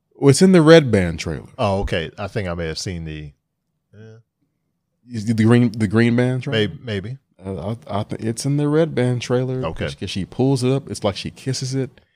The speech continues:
Speaker 1: and there's a quick scene where she's on top of it,
Speaker 2: Okay.
Speaker 1: riding it,
Speaker 2: Hmm.
Speaker 1: and, uh, yeah,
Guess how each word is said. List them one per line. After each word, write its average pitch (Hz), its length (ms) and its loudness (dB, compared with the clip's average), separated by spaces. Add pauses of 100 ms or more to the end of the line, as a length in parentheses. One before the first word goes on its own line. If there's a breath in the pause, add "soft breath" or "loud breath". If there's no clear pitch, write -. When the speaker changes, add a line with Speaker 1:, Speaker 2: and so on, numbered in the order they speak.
(440)
Speaker 1:
and 92 220 -4
there's 90 160 0
a 73 40 -8
quick - 280 -4
scene 131 340 2
where 90 140 -2
she's 104 420 0
on 80 260 -6
top 196 340 6
of 190 200 8
it, 190 320 6
Speaker 2:
Okay. 95 340 -2 (680)
Speaker 1:
riding 147 400 10
it, 220 280 8 (240)
Speaker 2:
Hmm. 101 180 -20 (520)
Speaker 1:
and, 135 580 6
uh, 139 760 2 (400)
yeah, 156 360 -8